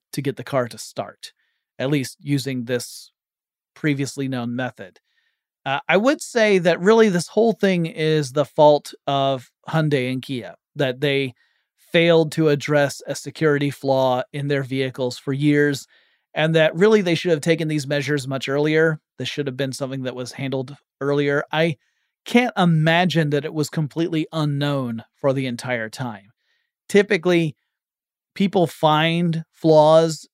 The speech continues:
in security, and then, uh, there's the opportunity to address those flaws. And if you don't, there's the danger of what happened in this case, where the flaws become widely known and people start to exploit them before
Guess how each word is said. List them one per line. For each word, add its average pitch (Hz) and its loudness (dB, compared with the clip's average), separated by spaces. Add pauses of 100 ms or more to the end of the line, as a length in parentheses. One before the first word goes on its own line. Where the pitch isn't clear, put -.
in 156 -4
security, 160 2
and 151 -2
then, 143 -2 (520)
uh, 127 -2
there's 151 -2
the 143 -2
opportunity 147 -2
to 143 -4
address 139 -2
those 156 -2
flaws. 147 0 (320)
And 131 -8
if 120 -14
you 143 -4
don't, 175 2 (340)
there's 147 2
the 156 -2
danger 151 2
of 135 -2
what 143 2
happened 151 0
in 170 2
this 247 -2
case, - -8
where 143 2
the 139 -6
flaws 151 4
become 147 -2
widely 143 0
known 175 2
and 135 -4
people 143 -4
start 143 -4
to 139 -4
exploit 170 -2
them 143 -4
before 147 0